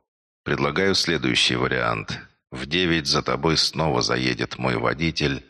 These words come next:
Форма одежды любая. А вот обувь выбери покомфортнее. Кеды или кроссы.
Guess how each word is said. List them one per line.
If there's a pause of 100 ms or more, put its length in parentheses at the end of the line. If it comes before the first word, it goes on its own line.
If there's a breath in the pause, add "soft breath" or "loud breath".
(200)
Форма
одежды
любая. (460)
А
вот
обувь
выбери
покомфортнее. (200)
Кеды
или
кроссы.